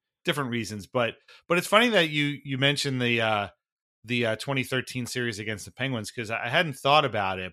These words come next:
but there are a lot of analogs, uh, although it's not a direct comparison. And one of those being that, you know, had things broken different ways in different, in, in certain games,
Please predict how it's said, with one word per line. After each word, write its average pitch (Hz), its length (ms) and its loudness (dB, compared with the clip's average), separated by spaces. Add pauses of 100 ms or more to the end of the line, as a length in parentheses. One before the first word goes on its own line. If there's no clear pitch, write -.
but 113 280 -2
there 131 180 2
are 165 140 6
a 170 80 6
lot 139 260 6
of 120 240 0 (500)
analogs, 107 960 2
uh, 101 40 -14 (180)
although 113 240 -2
it's 110 140 -8
not 120 140 -2
a 101 40 -10
direct 120 320 -2
comparison. 113 680 -4
And 98 180 -12 (400)
one 127 200 0
of 226 60 2
those 147 200 4
being 123 340 4
that, 110 300 2 (600)
you 160 120 -4
know, 120 220 -2 (360)
had - 260 -6
things 214 240 -4
broken 127 640 0 (140)
different 127 400 -6
ways 120 680 0 (500)
in 120 160 -4
different, 131 440 -4
in, 131 260 -4 (220)
in 117 200 -6
certain 127 340 -2
games, 127 640 -2